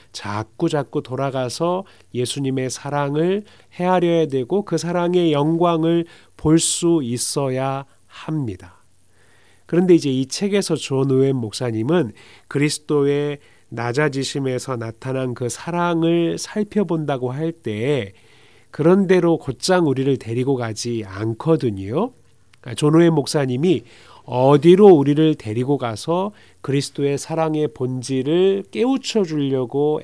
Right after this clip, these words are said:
애쓰는지를 주목해서 볼 필요가 있습니다. 이 책을 읽어보면 존 오웬 목사님은 우리를 데리고 창세 전으로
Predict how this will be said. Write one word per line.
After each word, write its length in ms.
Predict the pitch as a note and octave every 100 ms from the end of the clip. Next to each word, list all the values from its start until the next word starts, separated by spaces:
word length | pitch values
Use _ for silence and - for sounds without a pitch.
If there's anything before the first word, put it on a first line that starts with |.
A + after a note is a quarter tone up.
| A2
애쓰는지를 1000 | A#2 A2+ - D#3+ C#3+ B2+ A#2 C3 F#3+ G3+ - - _ -
주목해서 1080 | - E3 F3+ F3+ - D#3+ D3+ - D#3+ D#3+
볼 240 | - C#3 C#3
필요가 720 | - - E3 D#3 D#3+ D#3+ E3 -
있습니다. 720 | A#2 - C3 G2+ F#2 - - _ _ _ _ _ _ _ - _ _ _ _ - - _ _ _
이 120 | B2 A#2+
책을 360 | - G3+ G3 C3+
읽어보면 760 | C3 D#3 C#3 A#2+ A2 A#2+ C#3 G2
존 260 | - C#3
오웬 220 | D3 D3+ C#3+
목사님은 840 | G#2+ - B2 A2+ G#2+ D3 E3+ G2+ - - _ _
우리를 420 | B2+ C3 D#3+ D#3+
데리고 460 | D3+ A2+ A#2 A2+ B2+
창세 960 | - - G3+ A3 A3+ A3 G3 G3+ G3 F#3+
전으로 960 | - - A#2+ B2 B2+ B2+ C3 C3 C3+